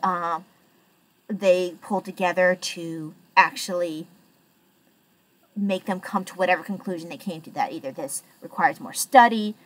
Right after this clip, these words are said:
this disproves whatever theory we came into the test with,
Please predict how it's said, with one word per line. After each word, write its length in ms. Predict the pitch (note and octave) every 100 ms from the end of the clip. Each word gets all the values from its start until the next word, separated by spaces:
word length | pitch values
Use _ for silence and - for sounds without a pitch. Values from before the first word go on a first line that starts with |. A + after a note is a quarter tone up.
| _ -
this 140 | -
disproves 920 | - - - - A#3 A3+ A3+ G#3 -
whatever 340 | A3 G#3+ G#3
theory 520 | G#3 - G#3+ G#3 G#3 - _ _ _ _
we 140 | A3 G3+
came 260 | G#3+ G3+
into 160 | G3+ G#3+
the 60 |
test 320 | F#3+ G#3+ F#3+ G#3
with, 160 | G3